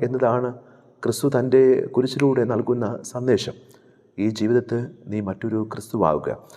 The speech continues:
ജീവിതത്തിൻ്റെ പ്രതിസന്ധി ഘട്ടങ്ങളിലും ജീവിതത്തിൻ്റെ കുരിശുകൾ വഹിച്ചു പോകുമ്പോഴും ക്രിസ്തു ഇപ്രകാരം വിശുദ്ധ മത്തായിയുടെ സുവിശേഷത്തിലെ പതിനാറാമത്തെ അധ്യായം ഇരുപത്തിനാലാമത്തെ വാക്യത്തിൽ പറയുന്നുണ്ട്,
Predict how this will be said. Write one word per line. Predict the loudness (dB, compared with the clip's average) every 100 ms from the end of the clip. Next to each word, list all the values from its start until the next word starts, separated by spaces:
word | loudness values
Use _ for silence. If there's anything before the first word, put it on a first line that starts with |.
| -20 -20 -10
ജീവിതത്തിൻ്റെ | 0 2 4 2 2 4
പ്രതിസന്ധി | 2 2 2 0 0
ഘട്ടങ്ങളിലും | 0 -2 0 4 6 4 2 -8 -20 -20 -20 -4
ജീവിതത്തിൻ്റെ | 2 2 2 0 2 4 4
കുരിശുകൾ | 2 -2 0 2 2
വഹിച്ചു | 2 0 -4 -4 0
പോകുമ്പോഴും | 0 0 2 2 2 -2 -14 -20 -20 -6
ക്രിസ്തു | -2 -2 2 2 2 -2 -8
ഇപ്രകാരം | -4 2 2 4 2 0
വിശുദ്ധ | -2 -2
മത്തായിയുടെ | -2 0 0 2
സുവിശേഷത്തിലെ | 2 0 2 2 0 2 2 2 -2 -20 -20 -2 2
പതിനാറാമത്തെ | 4 4 2 4 4
അധ്യായം | 6 4 4 2 0
ഇരുപത്തിനാലാമത്തെ | 0 0 2 0 2 2 0 0
വാക്യത്തിൽ | 2 2 -2 2
പറയുന്നുണ്ട്, | 2 4 2 -4 -10